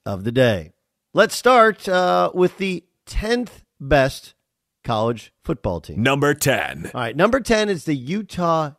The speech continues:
Speaker 1: Utes. Um, it'll all come together 'cause you're like, "Wait, they're ranked eleventh. Why are they ranked eleventh?" They lost to Florida.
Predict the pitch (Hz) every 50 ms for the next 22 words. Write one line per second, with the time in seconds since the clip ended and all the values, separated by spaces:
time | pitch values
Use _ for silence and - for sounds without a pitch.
0 | _ - 127 123 135 127 95 - _ - - - - _ _ _ _ _ _ _
1 | _ _ - 123 120 117 117 120 120 - 180 190 220 220 226 226 233 220 - 226
2 | 208 202 185 156 175 175 170 160 156 139 - 156 139 117 135 147 143 135 131 117
3 | - 120 117 104 95 120 113 117 127 123 123 110 - _ 117 113 117 127 139 143
4 | 127 135 135 131 123 - - - 98 104 117 117 120 117 110 113 120 117 95 98
5 | 117 113 113 110 101 - - - - 120 131 139 143 123 127 135 131 120 - -
6 | - - 110 113 107 107 117 117 117 107 - - - - 113 104 95 - - -
7 | - 156 156 156 156 147 147 143 131